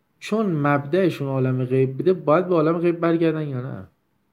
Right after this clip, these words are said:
پس میره با مرگ اون مولای صور و ماده رو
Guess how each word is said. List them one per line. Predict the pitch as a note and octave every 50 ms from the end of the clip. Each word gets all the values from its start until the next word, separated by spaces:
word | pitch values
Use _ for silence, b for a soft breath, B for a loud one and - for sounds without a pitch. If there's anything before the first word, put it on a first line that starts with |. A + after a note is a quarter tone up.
| _ _ _ _ _ -
پس | G#2 G2 - - - F#2
میره | F2+ D2+ - - _ _ -
با | A2+ B2+ C#3
مرگ | D3+ E3+ F3+ G3 G3 F#3+ F#3 E3+ D#3 C#3 B2+ A2+ G2 F#2 F#2 - - _ _ _ -
اون | - A#2 B2
مولای | B2 A#2+ A#2 A#2 A#2 A#2 B2 B2 C3+ D3 D#3+ E3+ F3+ F#3 G3 F#3+ - _ _ _ _ _ _ _ _ _ _
صور | - - - - B2 B2 B2 D3 D#3 E3 D#3
و | D#3 D3
ماده | C3+ B2+ B2 A2+ A2 - - A#2
رو | A#2+ C3 D3 D3+ D#3 D#3 -